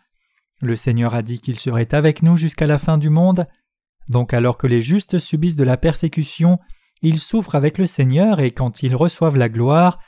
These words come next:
ils la reçoivent avec le Seigneur. Frères et sœurs,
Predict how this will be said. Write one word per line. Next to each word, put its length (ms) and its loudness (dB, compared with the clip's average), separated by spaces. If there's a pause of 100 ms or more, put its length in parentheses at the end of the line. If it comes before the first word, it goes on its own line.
(240)
ils 220 -2
la 120 -2
reçoivent 460 0
avec 300 0
le 80 -2
Seigneur. 600 0 (640)
Frères 340 -4
et 60 -4
sœurs, 380 0